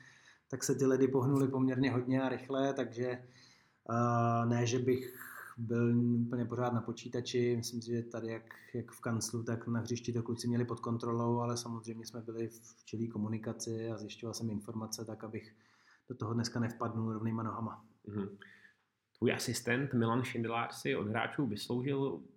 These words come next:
Speaker 2: diktátorskou přezdívku Pol Pot, takže z toho usuzuji, že hráči dostali asi trošku pokouřit. Tak, eh, ptal ses, nebo vždycky po konci tréninku přišla ti nějaká zpráva, třeba audio nebo S M S ka, jak, eh, ten a daný trénink proběhl, po případě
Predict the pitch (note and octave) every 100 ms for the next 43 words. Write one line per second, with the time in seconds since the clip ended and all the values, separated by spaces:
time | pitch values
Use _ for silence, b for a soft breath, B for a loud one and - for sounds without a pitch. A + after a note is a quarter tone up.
0 | _ _ _ - F#2+ - - C#3 D#3+ D#3
1 | - D#3 C3+ - B2 C#3+ - E3+ A#2 G#2+
2 | - E2 E2+ - _ B B B B G#2+
3 | G#2+ A2 C3 - C3+ C#3 A2+ C#3 B2 B2
4 | C3+ C#3 C3+ C3 B2 A#2+ - B2 - C3+
5 | C3+ - C#3 C3+ - C3 - G3+ G3+ G2+
6 | G#2 G#2 - A2+ A#2+ B B B B -
7 | A2 E3+ D#3 C#3 B2 A#2+ A#2+ - B2+ A#2+
8 | A#2 B2 A#2+ - A#2+ A#2+ A#2+ B2 - -
9 | C3+ C#3 C3+ C3 C3+ C3+ - A#2+ B2 B2
10 | A#2 - A2 A2 A2 A#2 B2 A2+ A#2 -
11 | A#2+ A#2 - - A#2 B B - A2 A2
12 | A#2 A2 A2 A2 A2 A2 A2+ A2+ G#2+ A2
13 | A2 A2+ A2+ A#2+ B2 G#2 G#2 C3 C#3 -
14 | - A#2 A2+ A2+ A#2